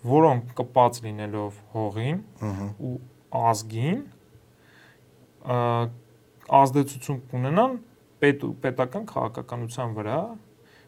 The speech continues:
Speaker 1: ու կդարձնեն մեր պետությունը ավելի շատ, ոնց որ,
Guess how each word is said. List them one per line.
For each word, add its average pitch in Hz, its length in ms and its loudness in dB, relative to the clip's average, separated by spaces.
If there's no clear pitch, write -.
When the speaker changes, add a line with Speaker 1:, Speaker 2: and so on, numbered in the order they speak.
Speaker 1:
ու 165 120 2
կդարձնեն 143 560 2
մեր 127 140 -2
պետությունը 127 540 -6
ավելի 135 420 2
շատ, - 400 -4
ոնց 123 240 -14
որ, 127 140 -14